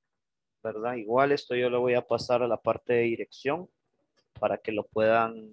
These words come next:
corroborar posteriormente. Ok,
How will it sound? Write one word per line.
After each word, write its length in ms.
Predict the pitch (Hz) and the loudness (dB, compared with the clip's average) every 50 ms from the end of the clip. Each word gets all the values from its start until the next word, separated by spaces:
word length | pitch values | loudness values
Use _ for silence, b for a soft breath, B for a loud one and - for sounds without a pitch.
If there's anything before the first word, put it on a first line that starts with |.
| _ _ _ | _ _ _
corroborar 680 | - 113 107 110 107 104 104 101 101 104 110 113 - - | -6 -6 -4 -2 -2 -2 -2 -2 0 2 0 0 0 -4
posteriormente. 1000 | - 107 - - - 104 - 101 101 95 113 123 131 127 120 - _ - 101 _ _ _ b b b _ _ _ _ _ _ _ _ _ - | -8 -10 -8 -8 -10 -8 -8 -8 -8 -8 -6 -6 -6 -6 -6 -10 _ -20 -20 _ _ _ b b b _ _ _ _ _ _ _ _ _ -6
Ok, 180 | - - - | -2 2 4